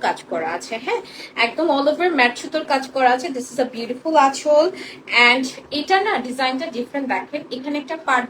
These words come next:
যাচ্ছে, এখানে একটা মোটা পাড়ের মতো আছে, মিডলটা এরকম থাকবে বুটি বুটি একটা ডিজাইন, and নিচের ডিজাইনটাও কিন্তু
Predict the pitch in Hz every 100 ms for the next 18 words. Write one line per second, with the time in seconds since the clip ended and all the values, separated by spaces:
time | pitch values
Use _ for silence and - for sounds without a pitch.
0 | 247 247 - 349 - - - - 269 294
1 | 359 311 262 226 226 233 240 226 233 233
2 | 262 254 262 359 240 254 277 294 311 254
3 | 262 269 262 240 240 233 247 247 247 262
4 | 262 208 185 220 214 480 - - - -
5 | 226 226 233 247 294 302 381 - 254 247
6 | 254 269 294 233 220